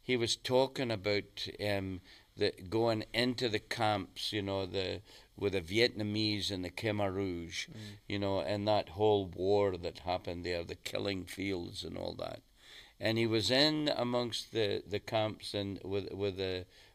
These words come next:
Speaker 1: with the, um, the Vietnamese people, and he was leading them to the Lord.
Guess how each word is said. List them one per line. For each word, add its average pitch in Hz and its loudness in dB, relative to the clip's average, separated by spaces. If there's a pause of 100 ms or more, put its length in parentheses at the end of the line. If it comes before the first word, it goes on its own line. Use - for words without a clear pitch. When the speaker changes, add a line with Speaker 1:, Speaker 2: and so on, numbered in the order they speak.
(100)
Speaker 1:
with 98 -2
the, 92 0
um, 90 0
the 90 -4
Vietnamese 92 0
people, 87 -4 (400)
and 117 2
he 120 4
was 110 0
leading 117 0
them 98 -4
to 107 0
the 95 -2
Lord. 90 -2